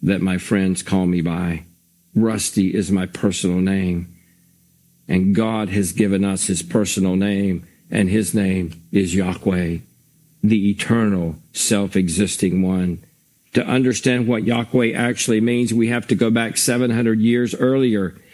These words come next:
when God spoke through Moses at the burning bush. In Exodus chapter three, at the end of verse thirteen,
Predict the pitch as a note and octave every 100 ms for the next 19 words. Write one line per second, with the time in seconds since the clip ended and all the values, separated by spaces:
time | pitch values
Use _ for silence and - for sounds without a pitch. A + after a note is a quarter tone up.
0 | - - B2+ A2+ B2 B2 C3 - - C3
1 | B2+ C3 A#2+ A#2+ C3 B2 C3 A#2 - -
2 | _ _ _ - A#2+ A2+ B2 B2 A#2+ A2
3 | A#2 G#2 - - - _ _ _ _ _
4 | - A2+ A#2+ B2 A#2+ A2+ - B2 A#2 A#2+
5 | A2 B2 A2+ A#2+ G#2+ - _ - G2 A2
6 | C3+ C#3 C#3 A#2+ C3 A#2+ - B2+ G#2+ A2
7 | G2 G2 F#2+